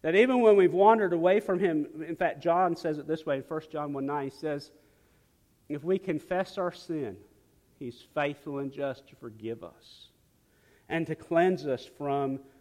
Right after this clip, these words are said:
unrighteousness." And so Paul wants us to understand as we think about the power of the resurrection working in our life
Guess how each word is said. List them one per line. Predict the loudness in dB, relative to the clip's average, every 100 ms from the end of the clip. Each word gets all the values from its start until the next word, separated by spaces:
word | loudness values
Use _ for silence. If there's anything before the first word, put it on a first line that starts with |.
| _ -10
unrighteousness." | -8 -6 -6 -8 -14 -20 -20 _ _ _ -20 _ _ _ _ _ _ _ _ _ _ _ _ _ _ _ _ _ _ _ _ _ _ _ _ _ _ _
And | -6 2
so | 2
Paul | 6 10 12
wants | 12 8 4
us | 2
to | 4
understand | 4 4 -2 0 0
as | 0
we | -2
think | 2 2 2
about | 4 8 8 6
the | 0
power | -4 0 4 4 2
of |
the | 2
resurrection | 4 4 4 2 2 2 -6 -4 -2 0
working | -2 -2 -4 0
in | 2
our | 4
life | 4 2 0